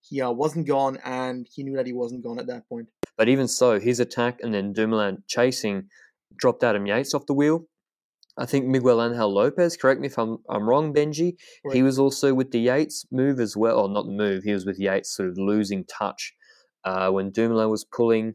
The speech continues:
Speaker 2: Then Egan Bernal countered over the top of the Tadej Pogacar attack. And I gotta say, I'm not, not a fan of it for Bernal for a number of reasons.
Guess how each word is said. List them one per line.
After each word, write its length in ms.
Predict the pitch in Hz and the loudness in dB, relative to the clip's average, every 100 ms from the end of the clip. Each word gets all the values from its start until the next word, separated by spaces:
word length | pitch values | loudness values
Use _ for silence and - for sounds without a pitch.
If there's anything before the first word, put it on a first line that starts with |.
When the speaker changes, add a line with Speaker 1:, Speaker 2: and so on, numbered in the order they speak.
| _ | _
Speaker 2:
Then 400 | 98 113 131 147 - | 0 2 2 0 -2
Egan 260 | 123 127 120 | -2 0 2
Bernal 640 | 113 104 104 107 107 113 - | 2 2 2 2 0 -4 -8
countered 540 | 107 107 104 101 95 - - | -2 -2 -2 -4 -4 -8 -2
over 300 | 110 104 98 | 0 2 0
the 100 | 92 | -6
top 360 | - - 95 - - | -6 0 0 -2 -6
of 260 | 98 92 | -4 -4
the 140 | 95 90 | -4 -8
Tadej 340 | - 95 90 - | -6 -4 -4 -6
Pogacar 420 | 87 92 - 95 | -4 -4 -2 -6
attack. 420 | - - - - - | -6 -8 -12 -12 -10
And 540 | 110 101 98 98 95 - _ _ _ _ _ _ _ _ _ _ _ - | -6 -2 -2 -2 -6 -10 _ _ _ _ _ _ _ _ _ _ _ -6
I 60 | 113 | 2
gotta 220 | 143 165 | 4 4
say, 340 | - 123 131 | 4 2 4
I'm 480 | 120 113 120 123 123 | 2 2 -4 -4 0
not, 500 | 123 127 127 123 117 - - | 4 6 6 4 0 -4 -2
not 220 | 127 120 | 4 4
a 40 | |
fan 300 | - 107 104 | 4 -2 0
of 80 | 110 | 0
it 260 | 135 - - | 0 -2 -4
for 160 | 117 | 0
Bernal 540 | 104 101 98 104 139 170 | 4 4 2 0 -2 -4
for 180 | - 110 | -2 0
a 40 | |
number 280 | 104 110 113 | 0 0 2
of 80 | 107 | 2
reasons. 580 | 110 123 147 180 196 | 2 0 -4 -8 -10